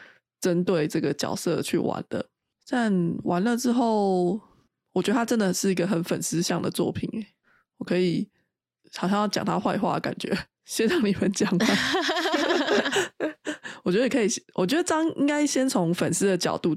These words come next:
稍微介绍一下这个作品，然后我再分享一下我非粉丝的想法，以防大-，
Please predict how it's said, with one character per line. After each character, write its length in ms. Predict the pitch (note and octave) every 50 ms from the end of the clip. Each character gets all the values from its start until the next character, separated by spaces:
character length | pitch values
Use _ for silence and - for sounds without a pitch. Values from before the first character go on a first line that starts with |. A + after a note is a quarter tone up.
| - _ -
稍 180 | - - G3 F#3+
微 100 | F3+ F3
介 260 | F3+ - - F3 -
绍 240 | F3+ - F3 D3+ -
一 20 |
下 160 | F#3+ - D#3+ -
这 100 | - -
个 320 | - - - - - - - _ - - - - _ _ _ _ _ _ _ _ _ _
作 200 | - - F3+ D#3+
品， 180 | - - - F3
然 80 | E3 E3+
后 80 | F3
我 140 | F3+ E3+ D#3
再 240 | - F3 F3 E3+ F3 - - - -
分 200 | - - F3+ F3+
享 160 | F#3 - G3+
一 60 | F#3+ -
下 100 | - D3+
我 120 | D3+ -
非 200 | - - F#3+ F#3+
粉 200 | G3 - - F3
丝 180 | E3+ - D#3+ D#3+
的 220 | D3 C#3 - -
想 280 | - - - - E3 D3+
法， 260 | F3+ - - - - _ _ _ _ - - - _ _ - - _ _ _ _ _ _ _ _ _ -
以 80 | - E3+
防 240 | F3 F3+ D#3+ E3
大-， 160 | F#3+ - A3